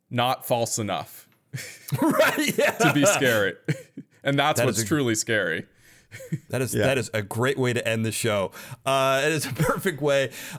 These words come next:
Speaker 2: Um, I, w-, let's quickly do errors, additions, and omissions, although I think you said it all there, Ben.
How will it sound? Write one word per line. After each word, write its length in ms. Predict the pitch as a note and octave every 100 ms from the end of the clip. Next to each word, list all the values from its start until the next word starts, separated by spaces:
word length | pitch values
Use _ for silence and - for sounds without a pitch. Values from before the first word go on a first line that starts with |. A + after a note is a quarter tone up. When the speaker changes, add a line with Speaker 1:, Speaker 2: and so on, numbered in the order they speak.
| -
Speaker 2:
Um, 340 | D3+ D3+ D3 D#3
I, 120 | F#3
w-, 240 | G#3 A3 G#3
let's 200 | G#3+ -
quickly 380 | - C#4+ C#4+
do 240 | G#3 G#3 G3
errors, 260 | F3+ G3+
additions, 440 | D#3+ D3 F3 E3+ D3
and 100 | C#3+
omissions, 640 | C3 C#3 - C#3+ B2+ B2+
although 200 | B2 B2+
I 60 | C3
think 220 | C3 G3
you 120 | D#3
said 180 | - C#3+
it 80 | B2
all 160 | B2 G#2
there, 140 | G#2
Ben. 300 | F2+ F#2+ F#2+